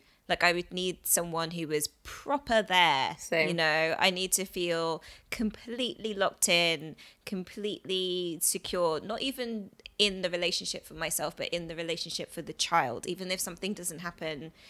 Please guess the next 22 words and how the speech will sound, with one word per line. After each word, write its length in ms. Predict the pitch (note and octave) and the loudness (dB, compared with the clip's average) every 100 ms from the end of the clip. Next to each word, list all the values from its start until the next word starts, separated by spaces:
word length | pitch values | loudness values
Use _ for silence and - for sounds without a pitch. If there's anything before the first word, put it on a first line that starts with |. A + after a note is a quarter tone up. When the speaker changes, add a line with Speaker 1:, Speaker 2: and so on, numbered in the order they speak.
| - - - - | -20 -20 -4 0
Speaker 1:
if 120 | G#3 | 2
it, 160 | G#3 - | 2 0
something 400 | - F#3 F#3 E3+ | -2 -2 -4 -4
happens 460 | F#3 - E3 D#3 | -6 -8 -4 -2
to 260 | - D#3+ D#3 | -2 -4 -6
the 100 | D#3+ | -6
two 300 | - E3+ D#3+ | -4 -2 -2
of 100 | D#3 | 2
us, 500 | D3 D3+ D4 - - F3 | 4 4 6 4 4 6
Speaker 2:
Yeah. 320 | F3 D3 D#3 | 10 10 8
Speaker 1:
that 360 | F3 E3 D3 - - _ - - - - - | 6 6 4 0 -10 _ -20 -20 -20 -20 -20
the 160 | D#3+ F3+ | -4 -2
child 380 | - F#3+ F#3 F3 | 2 2 2 0
will 80 | E3+ | -2
always 380 | F3+ E3+ E3+ | -2 -2 -4
have 200 | E3+ D#3 | -4 -8
your 80 | D#3+ | -12
presence. 540 | - D#3 C#3+ - - - | -8 -6 -6 -8 -10 -4
That's, 220 | D#3+ F#3+ | -2 -2
Speaker 2:
Mm-hmm. 100 | F3 | -2
Speaker 1:
like, 220 | D#3+ - | -6 -2
so 480 | - F#3 E3+ D3+ | 0 2 0 -2